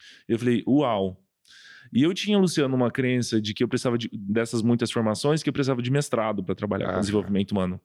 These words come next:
Speaker 1: E eu entrei no mestrado.
Speaker 2: Aham.
Speaker 1: Passei dois anos me es-, estudando, me preparando pra entrar no mestrado. E aí, quando eu fiz o Enneagrama, eu entendi muita coisa. Eu vi que o mestrado talvez não fosse a prioridade nesse momento.
Speaker 2: Legal.
Speaker 1: Aí, o que eu fiz, tranquei o mestrado.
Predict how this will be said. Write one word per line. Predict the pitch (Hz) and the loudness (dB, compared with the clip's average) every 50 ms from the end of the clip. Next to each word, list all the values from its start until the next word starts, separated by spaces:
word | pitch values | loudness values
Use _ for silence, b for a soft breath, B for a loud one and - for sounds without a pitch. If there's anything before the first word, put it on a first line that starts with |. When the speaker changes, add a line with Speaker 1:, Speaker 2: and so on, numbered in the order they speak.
| _ B B B B B | _ B B B B B
Speaker 1:
E | 120 | 0
eu | 135 | 0
entrei | 147 143 123 135 143 139 | 2 0 0 0 0 0
no | 123 110 | 0 -2
mestrado. | 98 90 - 101 95 - - - - _ _ _ | -2 -2 -2 -2 -4 -4 -4 -10 -20 _ _ _
Speaker 2:
Aham. | 113 110 | -4 -4
Speaker 1:
Passei | 110 110 - 135 | -4 0 2 0
dois | 131 131 151 160 143 120 | 2 2 2 2 2 2
anos | 131 123 123 135 127 120 104 | 2 2 2 2 0 -2 -2
me | 101 117 107 | 0 0 0
es-, | 95 - - _ | 0 -2 -4 _
estudando, | 110 - - 113 110 120 127 143 | -4 -2 -2 0 0 0 2 2
me | 143 127 | 0 0
preparando | - 131 120 135 123 117 117 110 | -2 -2 -2 0 0 0 0 -2
pra | 131 127 | -2 -2
entrar | 113 117 117 | -2 0 0
no | 123 | 0
mestrado. | 131 143 143 - 117 104 95 92 90 - - b b b b b b b b b b - | -2 -4 -4 -2 -2 0 0 -2 -4 -8 -12 b b b b b b b b b b -2
E | 117 | -2
aí, | 131 | -2
quando | 131 - 190 202 | 0 2 2 2
eu | 220 | 2
fiz | 196 202 170 | 2 2 2
o | 170 | 2
Enneagrama, | 175 165 160 151 131 131 156 165 170 | 2 2 2 2 2 2 2 2 2
eu | 170 | 2
entendi | 160 185 170 151 147 160 | 2 2 2 2 2 4
muita | 165 165 160 180 165 | 4 4 2 0 -2
coisa. | - - 156 143 139 127 120 127 | 0 2 2 2 4 4 4 4
Eu | 127 127 | 4 4
vi | 120 151 | 2 -2
que | 156 - 190 | -2 0 2
o | 185 | 2
mestrado | 180 165 151 - 165 165 180 185 175 | 4 2 2 0 -2 -2 -2 -2 -2
talvez | - 185 170 180 185 175 | -2 0 0 0 2 2
não | 202 202 | 2 2
fosse | 190 196 - 185 214 220 - | 0 2 0 0 0 0 -2
a | 180 | 0
prioridade | 185 180 170 156 147 147 139 127 131 | 0 0 0 0 0 -2 -2 0 -2
nesse | 131 123 - | -4 -2 0
momento. | 160 147 127 107 98 95 - - 101 | 0 0 2 2 0 0 -2 -4 -6
Speaker 2:
Legal. | 101 92 98 92 95 98 98 95 | -4 -2 -2 -2 -2 -2 0 0
Speaker 1:
Aí, | 117 120 123 120 | 2 2 2 0
o | |
que | 120 143 | 0 0
eu | 135 127 | 0 0
fiz, | - - 131 143 147 - | 0 0 0 0 0 0
tranquei | - 147 143 139 135 143 | -2 -2 -2 0 0 0
o | 131 | 0
mestrado. | 135 127 - 113 90 - - - | 0 0 0 -2 -2 -2 -6 -10